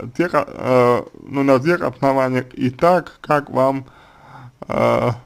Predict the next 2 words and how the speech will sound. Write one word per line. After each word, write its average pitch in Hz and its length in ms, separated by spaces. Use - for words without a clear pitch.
того, 131 600
э, - 80